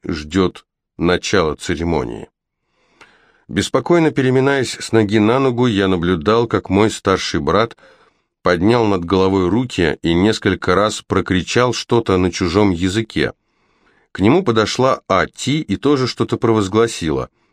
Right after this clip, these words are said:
после чего одна из женщин взяла прямоугольный предмет, похожий на книгу, и подняла его над головой. Должно быть, этот жест имел огромное значение, потому что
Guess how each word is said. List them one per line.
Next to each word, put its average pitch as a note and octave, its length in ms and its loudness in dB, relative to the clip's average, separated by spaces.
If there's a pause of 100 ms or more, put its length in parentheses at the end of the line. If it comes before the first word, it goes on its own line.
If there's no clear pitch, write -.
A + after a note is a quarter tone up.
после F2 320 -4
чего G2 300 0
одна F2+ 300 2
из E2+ 80 -2
женщин F2 560 0
взяла F2 340 0
прямоугольный E2+ 680 0
предмет, E2 480 -2
похожий D#2+ 440 -2
на D#2 140 0
книгу, G2+ 480 0 (360)
и - 80 -6
подняла F2 520 0
его F2+ 120 0
над F2+ 180 -2
головой. E2+ 520 0 (580)
Должно E2+ 360 0
быть, - 400 -4
этот F2+ 280 0
жест G2+ 460 -2
имел G2 340 2
огромное A2 600 2
значение, F#2 760 0
потому D#2 320 -2
что D#2 220 -4